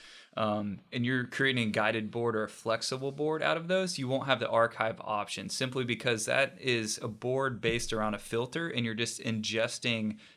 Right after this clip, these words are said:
tasks visually on the board. Uh, and there's really no concept of, of archive. You just, if you change a value on a task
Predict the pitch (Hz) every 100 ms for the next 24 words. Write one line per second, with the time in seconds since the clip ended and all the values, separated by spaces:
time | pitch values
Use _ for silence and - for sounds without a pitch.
0 | - - 120 107 107 - - - 104 101
1 | 123 127 117 107 104 98 117 113 98 117
2 | 107 98 92 - - _ _ 107 104 101
3 | - 117 117 117 135 123 113 117 110 117
4 | 110 110 110 104 95 - 110 104 113 110
5 | 110 98 92 - - _ - 110 120 131
6 | 117 - - _ _ _ - _ - 123
7 | 123 113 - 127 131 143 127 117 110 110
8 | 123 123 123 113 101 - 123 143 175 -